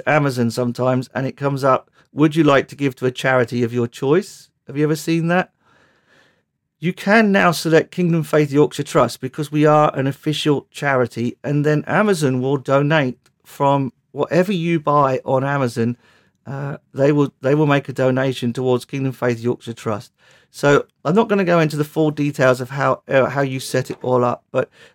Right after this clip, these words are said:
um, it is there on Amazon. If you've never set it up, you go to smile dot amazon dot co dot U K and you can set it all up from that page. From then on, if you're doing it on a computer or a laptop,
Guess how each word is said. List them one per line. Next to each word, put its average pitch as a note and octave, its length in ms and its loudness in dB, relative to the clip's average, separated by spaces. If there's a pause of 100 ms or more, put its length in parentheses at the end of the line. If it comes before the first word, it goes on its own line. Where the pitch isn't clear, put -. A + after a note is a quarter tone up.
(120)
um, B2 380 -4
it C#3 160 -4
is F#3+ 220 -2
there D3 280 2
on C3 140 -2
Amazon. B2 460 -4 (400)
If D3+ 260 -4
you've E3+ 220 -4
never F#3 300 6
set G3+ 320 2
it - 120 -2
up, A2+ 280 -2
you C3+ 100 -10
go D3 240 4
to C#3+ 120 -4
smile B2+ 760 0 (180)
dot A#2+ 260 -2
amazon A#2 440 -2
dot A#2+ 240 -6
co A2+ 240 -2
dot A2 200 -6
U A2+ 120 -8
K A#2 360 -12 (240)
and B2 180 -4
you D3 80 -4
can D3 160 -6
set D3 240 2
it C3 80 0
all B2+ 240 2
up A#2+ 200 0
from A#2+ 260 -4
that C3 260 -2
page. A2 420 -10 (340)
From E3 240 0
then G3+ 200 6
on, D#3 280 6
if - 200 -6
you're D#3 140 -2
doing D#3+ 240 2
it - 80 -4
on C#3+ 160 -2
a D3 40 -4
computer D3+ 640 -4
or C3 160 6
a C3 40 2
laptop, - 480 -4